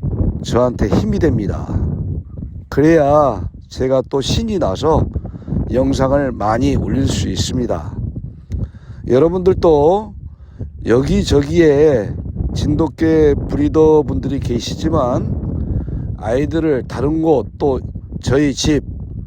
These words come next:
아이들을 이렇게 구경할 수 있는 거는 좋은 글을 달 수 있어야만 제가 힘이 되고 해서 영상을 올리게 됩니다. 이 점 유념해 주시기 바랍니다.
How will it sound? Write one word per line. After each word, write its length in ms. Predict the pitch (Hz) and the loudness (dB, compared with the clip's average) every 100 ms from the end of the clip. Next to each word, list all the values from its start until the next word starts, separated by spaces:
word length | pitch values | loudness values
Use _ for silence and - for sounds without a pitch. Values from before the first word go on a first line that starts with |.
| - - - - | -6 -4 -4 -2
아이들을 400 | 117 139 139 139 | 2 2 2 2
이렇게 280 | 123 120 123 | 0 0 -2
구경할 460 | - 139 151 151 | -2 -2 4 2
수 160 | - 160 | 2 0
있는 260 | 135 - 110 | 0 0 -2
거는 400 | 117 170 147 90 - - - - - - - - - | 0 0 0 -4 -10 -10 -6 -6 -6 -6 -4 -4 -4
좋은 440 | - 139 160 180 165 | -4 2 4 4 2
글을 280 | 143 160 156 | 2 2 2
달 240 | 127 135 | 0 0
수 180 | 143 143 - | -2 -8 -8
있어야만 960 | 117 113 - 175 180 170 165 175 170 - - - - - - - - - - - | -8 -6 0 4 4 4 4 2 0 -8 -12 -16 -14 -12 -12 -14 -12 -12 -12 -2
제가 400 | - 135 139 120 | 2 4 4 4
힘이 300 | - 214 180 | 0 0 2
되고 280 | 156 117 107 | 2 4 2
해서 640 | 113 107 95 101 165 208 - - - - - - | 2 2 0 2 0 -4 -14 -20 -16 -12 -12 -6
영상을 580 | 107 127 127 120 135 151 | 0 2 4 4 4 4
올리게 340 | 104 117 120 110 | 2 0 2 2
됩니다. 580 | 95 113 110 85 73 - - - - - - - - - - - | 2 2 2 0 -4 -4 -6 -10 -12 -12 -12 -6 -6 -6 -8 -4
이 140 | - 123 | 0 4
점 500 | 151 160 165 - - - - - - - - - 120 | 4 4 0 -10 -10 -6 -4 -4 -6 -6 -6 -2 2
유념해 420 | 131 139 135 127 | 4 4 4 2
주시기 380 | 117 107 156 131 | 0 0 2 4
바랍니다. 760 | 117 98 85 76 71 - - | 4 2 -2 -4 -8 -12 -14